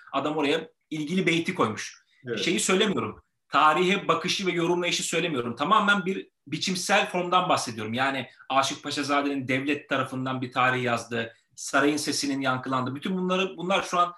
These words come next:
Speaker 1: e, konum tartışmamız değil. Yani bunlar şu anki konumuz değil. Bunları ayrıca bir ara konuşuruz da.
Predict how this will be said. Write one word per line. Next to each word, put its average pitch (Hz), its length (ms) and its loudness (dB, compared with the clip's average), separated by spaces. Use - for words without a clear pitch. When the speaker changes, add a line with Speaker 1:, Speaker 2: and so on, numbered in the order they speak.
Speaker 1:
e, 127 240 -4
konum 156 440 -8
tartışmamız - 1600 -6
değil. 151 120 2
Yani 117 180 -2
bunlar 147 300 -2
şu 156 140 -4
anki 151 220 -2
konumuz 147 380 -6
değil. 131 140 -2
Bunları 127 200 -6
ayrıca 127 340 -2
bir 120 240 -8
ara 113 140 -10
konuşuruz 143 460 -8
da. - 180 -8